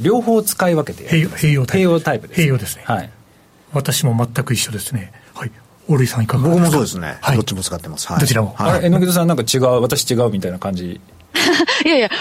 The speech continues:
Speaker 4: 私今もう本持って、あの、世界中移動できないので、もうKindleに頼りまくりです。
Speaker 3: うん。
Speaker 1: あれ、でもこの間まで紙派じゃなかったでしたっけ？そうでもなかったでしたっけ？
Speaker 4: いや、あの、いや、日本にいる時はもう完全紙派です。もう資料もね、何でもプリントアウトし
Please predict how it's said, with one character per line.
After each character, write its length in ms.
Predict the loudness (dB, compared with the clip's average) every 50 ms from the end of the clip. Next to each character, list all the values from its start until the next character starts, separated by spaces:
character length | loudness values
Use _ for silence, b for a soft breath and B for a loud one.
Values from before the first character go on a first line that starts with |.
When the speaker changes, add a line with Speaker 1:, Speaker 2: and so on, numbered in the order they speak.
| -4 B
Speaker 4:
私 340 | -2 0 0 0 2 2 4
今 160 | 4 4 4
も 260 | 4 2 2 2 0
う 20 | 0
本 240 | 0 2 4 4
持 120 | 4 4 2
っ 40 | 0
て、 540 | _ _ -4 -2 0 0 0 -2 -2 -4 -4
あ 80 | -2 -2
の、 100 | -2 -2
世 160 | -2 -4 -4
界 200 | -2 0 0 2
中 120 | 2 2
移 80 | 2 2
動 120 | 2 2
で 100 | 2 2
き 100 | 2 2
な 100 | 2 2
い 40 | 2
の 60 | 0
で、 80 | 0 2
も 260 | 2 2 2 2 0
う 20 | -2
Kindle 480 | -2 0 2 4 4 4 4 2 2 2
に 80 | 2
頼 240 | 0 0 0 0 0
り 80 | 0 0
ま 120 | 0 0
く 100 | 0 0
り 80 | 0 0
で 100 | 0 -2
す。 260 | -2 -4 -6 -6 -10
Speaker 3:
う 40 | -16
ん。 100 | -14 -10 -6
Speaker 1:
あ 80 | -4
れ、 120 | -4 -2 -2
で 60 | -2
も 100 | -4 -4
こ 160 | -4 -4 -4
の 60 | -2
間 240 | 0 0 0 0 0 0
ま 100 | -2 0
で 320 | 0 0 0 0 -2 -4 -6 -12 -16 -14 -6 -2
紙 200 | 0 2 4 4
派 200 | 2 2 2 2
じ 80 | 2
ゃ 40 | 2
な 80 | 2 0
か 60 | -2
っ 20 | -2
た 60 | -4
で 20 |
し 60 | -6
た 60 | -6 -8
っ 20 |
け？ 180 | -10 -14 -18 -20 -20 _ -8
そ 140 | -2 -2 0
う 20 |
で 60 | 0 2
も 60 | 2
な 100 | 2 2
か 60 | 0
っ 20 |
た 60 | 0 -2
で 40 |
し 40 | -6 -6
た 60 | -6
っ 20 |
け？ 40 | -6
Speaker 4:
い 40 | -4 -4 -4
や、 80 | -2 0
あ 120 | 0 0
の、 180 | 0 -2 -4 -8 -2 0
い 60 | 0
や、 100 | 0 0 2 2
日 180 | 4 4 6 6
本 200 | 4 4 6 6
に 80 | 6
い 40 | 4
る 80 | 4 2
時 180 | 0 2 2
は 60 | 2
も 140 | 2 2 0
う 40 | 0 -4 -10 -10
完 280 | -8 -2 2 4 4 6
全 200 | 6 4 2 2
紙 160 | 2 2 2
派 160 | 2 2 2
で 80 | 0 -2
す。 140 | -4 -4 B B B B B
も 140 | 0 0 0
う 60 | 0 -2
資 240 | -2 0 0 2 2
料 180 | 4 4 2 2
も 120 | 2 2
ね、 120 | 2 2
何 220 | 2 4 4 4 4
で 80 | 4
も 100 | 2 -2
プ 200 | -6 -6 -2 2
リ 80 | 2 2
ン 40 | 4
ト 80 | 4
ア 60 | 2 2
ウ 60 | 2
ト 100 | 2 0
し 220 | -2 -4 -6 -14